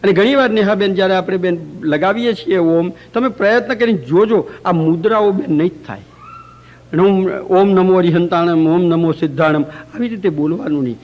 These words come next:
આમ કાયાને સંકોચીને, આમ કરીને, આમ સરસ એવી રીતે બો-, એક જ નવકાર આખા દિવસમાં બોલો પૂરતો છે.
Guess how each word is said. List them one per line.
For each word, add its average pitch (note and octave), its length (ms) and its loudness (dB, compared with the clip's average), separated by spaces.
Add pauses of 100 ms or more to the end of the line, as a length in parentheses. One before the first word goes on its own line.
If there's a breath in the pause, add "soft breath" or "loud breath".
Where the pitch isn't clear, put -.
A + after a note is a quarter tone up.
(140 loud breath)
આમ D#3+ 140 0
કાયાને D#3+ 520 2
સંકોચીને, E3 800 0 (260 loud breath)
આમ E3 220 -2
કરીને, F3+ 520 0 (200 loud breath)
આમ G3 140 -4
સરસ G#3 300 -6 (100)
એવી E3 160 -2
રીતે E3+ 240 -6
બો-, D3+ 260 -4 (200 loud breath)
એક C4 220 -2
જ A#3 100 -2
નવકાર A#3 360 2
આખા A3+ 240 0
દિવસમાં A#3+ 480 -2
બોલો A3+ 280 2
પૂરતો E3 400 -4
છે. - 380 -16